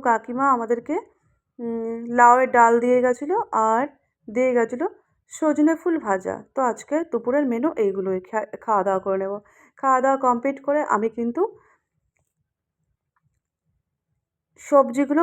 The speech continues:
কাটতে যাব, যেহেতু রাত্রেবেলা খিচুড়ি হবে। আমি যা মিলে সবজি কাটবো, আরও সবাই কাটবে কিন্তু।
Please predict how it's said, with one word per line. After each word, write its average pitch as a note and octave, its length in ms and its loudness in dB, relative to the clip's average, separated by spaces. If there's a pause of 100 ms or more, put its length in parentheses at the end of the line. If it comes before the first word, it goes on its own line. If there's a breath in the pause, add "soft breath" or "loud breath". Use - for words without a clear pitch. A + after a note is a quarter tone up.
(140)
কাটতে A3 320 2
যাব, G3 100 2 (120)
যেহেতু A#3 200 2 (100)
রাত্রেবেলা A#3+ 500 2
খিচুড়ি A#3+ 320 -4
হবে। C4+ 140 2 (180)
আমি A#3+ 180 0 (140)
যা A#3 120 2 (160)
মিলে A#3+ 200 -2 (720 soft breath)
সবজি B3+ 420 -2
কাটবো, C#4+ 260 -2 (160)
আরও A3+ 140 0 (120)
সবাই A#3+ 220 -2 (120)
কাটবে A#3 240 -4 (100)
কিন্তু। A#3+ 240 -6